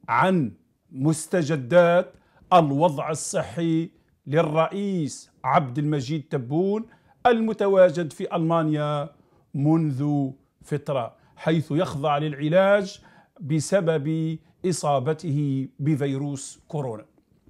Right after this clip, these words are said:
الكل يعلم أن الرئيس عبد المجيد تبون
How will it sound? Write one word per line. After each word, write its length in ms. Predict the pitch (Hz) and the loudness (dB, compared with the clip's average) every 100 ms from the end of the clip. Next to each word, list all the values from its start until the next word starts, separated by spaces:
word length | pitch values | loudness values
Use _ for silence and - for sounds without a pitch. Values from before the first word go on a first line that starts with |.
| _ _ _ _ _ - - | _ _ _ _ _ -6 4
الكل 340 | 160 175 208 | 4 8 6
يعلم 520 | 214 220 196 220 226 226 _ _ _ _ _ _ _ _ 160 | 10 8 10 8 6 0 _ _ _ _ _ _ _ _ 0
أن 140 | 202 | 4
الرئيس 840 | 202 202 202 214 220 208 - - - | 6 4 2 -2 0 -2 -8 -12 0
عبد 220 | 135 170 | 2 2
المجيد 340 | 185 202 170 190 | 2 0 -2 -4
تبون 580 | - 185 156 220 226 | -2 -2 0 0 0